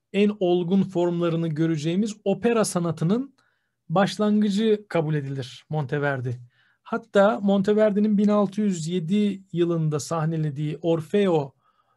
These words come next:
e, eseri ilk opera olarak, ilk opera örneklerinden biri olarak daha doğrusu kabul edilir. E, bunu da bir not olarak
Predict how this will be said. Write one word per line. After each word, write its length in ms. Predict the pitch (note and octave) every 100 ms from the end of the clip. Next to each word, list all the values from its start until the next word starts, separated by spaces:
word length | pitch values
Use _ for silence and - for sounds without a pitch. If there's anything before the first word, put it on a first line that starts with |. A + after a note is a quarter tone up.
| _
e, 100 | E3 D#3 D3 D3 D#3+ -
eseri 540 | D#3 - D3+ G#3+ B3+ _ _ _ _ _ -
ilk 320 | A#3+ B3+ A3
opera 280 | G#3 B3 A#3
olarak, 640 | G#3 E3+ D#3 C3+ - - _ _ -
ilk 340 | A#3+ - -
opera 340 | F#3+ A3+ A3+ A#3
örneklerinden 960 | G3 G3 G3+ G3 G3+ G3+ G3+ A#3 A3+
biri 180 | G3 G#3+
olarak 440 | F#3 D#3+ C#3 B2+
daha 200 | C#3 C#3+
doğrusu 460 | C#3 C#3 C3+ A#3+ C4 _ _ _ _ -
kabul 300 | G3 E3+ E3
edilir. 480 | B2+ E3+ B3+ - _ _ _ _ _ _ _ -
E, 40 | E3 D#3 D3+ D3+ D3 D3 D3 E3
bunu 340 | F3+ G#3+ F3+
da 120 | G#3
bir 240 | F#3+ G3+ -
not 200 | F#3+ F3+
olarak 480 | D3+ F#3 G#3 -